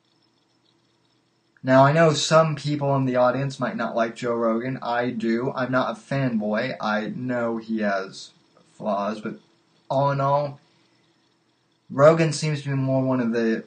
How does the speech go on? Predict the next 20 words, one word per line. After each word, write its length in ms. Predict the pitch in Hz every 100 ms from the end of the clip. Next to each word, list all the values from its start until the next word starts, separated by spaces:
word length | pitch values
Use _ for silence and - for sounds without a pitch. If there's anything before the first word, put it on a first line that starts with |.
| _
one 200 | 147 135
of 100 | 123
the 60 | 120
more, 420 | 123 127 127 123
uh, 360 | 110 98 107 110 _ _ _ _ _
real 380 | 117 127 131 120
people 600 | 107 113 110 110 113 107 - _ _ _ _ _ _ _ _ _
in 500 | 131 127 120 117 110 - _ _ -
media, 680 | 117 120 120 110 - - - _ _ _ _ _ _ _ _ _ _ _ _
next 380 | 120 117 110 -
to, 260 | 117 110
uh, 240 | 107 101 -
Adam 320 | 107 107 107
Carolla 560 | 107 104 104 101 104 104 _ _
and 600 | 110 107 107 104 104 95 - _ _ _ _ _ 123
Dennis 400 | 107 104 101 -
Miller 320 | 110 - -
in 100 | -
terms 400 | 104 107 104 -
of 260 | 98 -